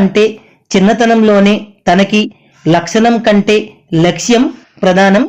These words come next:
అయ్యింది. కాబట్టి తనకుండేటటువంటి లక్షణం కంటే తాను చేరబోయేటటువంటి లక్ష్యం అనేది ప్రధానమయ్యింది కనుక.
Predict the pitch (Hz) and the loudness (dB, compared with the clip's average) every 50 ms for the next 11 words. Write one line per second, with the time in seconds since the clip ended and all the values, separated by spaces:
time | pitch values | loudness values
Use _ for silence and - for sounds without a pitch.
0 | - - _ - 202 180 185 180 170 156 135 131 131 - - - - - _ - | -6 -12 _ -4 -2 0 2 2 0 0 0 -2 -4 -6 -10 -20 -20 -20 _ -6
1 | - 175 185 185 226 208 - - 180 180 233 294 - - _ _ _ - 190 180 | -4 -2 0 0 0 -2 -2 -2 -2 0 -2 -2 -6 -14 _ _ _ -2 0 0
2 | 190 190 196 196 196 208 220 240 240 - 220 202 196 208 214 214 208 214 208 175 | 0 0 0 0 0 0 0 0 0 0 0 0 0 0 2 0 2 2 2 2
3 | 170 170 165 - 220 214 220 220 208 - 202 196 190 202 208 185 139 - - - | 0 0 -2 -2 -2 0 0 0 0 0 0 0 0 0 0 0 -2 -4 -10 -18
4 | _ _ _ _ - 185 185 190 208 202 190 214 277 339 - - _ _ _ - | _ _ _ _ -2 0 2 2 4 2 2 2 0 -2 -6 -12 _ _ _ -2
5 | 180 170 175 208 233 226 196 220 220 220 226 214 214 208 185 208 190 202 202 190 | 0 2 2 2 2 2 2 2 2 2 2 2 2 0 0 0 2 0 0 0
6 | 190 180 170 175 170 - - 254 240 226 208 202 202 196 180 202 226 - - - | 0 0 0 -2 -2 -4 -4 -2 0 0 2 2 2 2 0 -2 -2 -4 -6 -6
7 | 180 175 190 208 220 220 220 208 196 196 190 196 196 220 220 202 214 190 180 - | -2 0 2 2 2 2 2 2 2 2 2 2 0 0 0 0 0 0 0 0